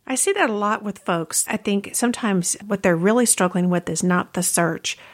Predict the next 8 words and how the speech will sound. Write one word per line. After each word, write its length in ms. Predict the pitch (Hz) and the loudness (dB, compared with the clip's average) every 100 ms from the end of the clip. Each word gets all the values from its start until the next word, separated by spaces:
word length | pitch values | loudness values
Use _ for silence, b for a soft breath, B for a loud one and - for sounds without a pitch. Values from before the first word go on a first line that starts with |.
| B _ | B _
but 160 | 190 190 | 0 0
it's 180 | - | -4
formulating 600 | - 196 185 190 196 220 | 0 2 2 2 2 2
the 100 | 175 | 0
question. 640 | 180 - 165 - - - 226 B B B B - | -4 -2 0 -2 -4 -8 -12 B B B B -2
And 320 | 190 160 156 | 0 0 0
so 240 | - 196 | 2 2
often 520 | 175 185 185 170 151 | 2 0 0 -2 -4